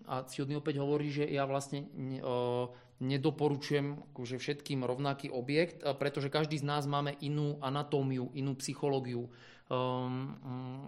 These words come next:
to je u každého iné a preto je treba to, čo prirodzene vyvstane, ehm, mm,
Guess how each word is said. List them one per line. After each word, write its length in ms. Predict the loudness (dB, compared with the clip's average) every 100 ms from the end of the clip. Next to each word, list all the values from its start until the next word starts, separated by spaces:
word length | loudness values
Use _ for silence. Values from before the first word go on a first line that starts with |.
| -12
to 80 | -4 -2
je 20 |
u 80 | 2
každého 460 | 2 4 2 2
iné 240 | 0 0 2
a 160 | 2
preto 320 | 0 0 2 0
je 80 |
treba 400 | 2 2 4 2 0 -10 -4
to, 80 | 0
čo 160 | 0
prirodzene 400 | 2 0 0 -2
vyvstane, 560 | -4 -2 0 2 0 -2 -12 -20 -8
ehm, 720 | 0 2 2 2 0 -2 -4
mm, 480 | -8 -10 -10 -10